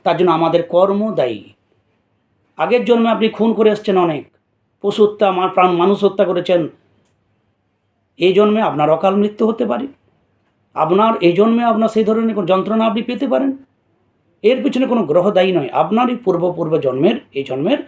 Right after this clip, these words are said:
কুকর্ম, অসৎকর্ম, পাপাচার দায়ী। আমরা যদি এখান থেকে ভালো কর্ম শুরু করি, অর্থাৎ just, আহ, দস্যু রত্নাকরের মতো,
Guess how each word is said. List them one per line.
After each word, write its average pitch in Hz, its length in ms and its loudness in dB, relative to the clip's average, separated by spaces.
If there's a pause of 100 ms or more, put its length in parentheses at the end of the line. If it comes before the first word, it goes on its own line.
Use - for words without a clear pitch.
(160)
কুকর্ম, 208 680 0 (240)
অসৎকর্ম, 165 720 -2 (440)
পাপাচার 180 640 0 (140)
দায়ী। 107 240 -8 (1300)
আমরা 226 300 0
যদি 214 180 0
এখান 190 200 0
থেকে 160 140 -4
ভালো 180 340 0
কর্ম 208 260 0
শুরু 180 220 -4
করি, 107 300 -6 (400)
অর্থাৎ 269 180 -2 (500)
just, - 580 -8
আহ, 151 540 -6 (680)
দস্যু - 240 -4
রত্নাকরের 127 560 -4
মতো, - 260 -20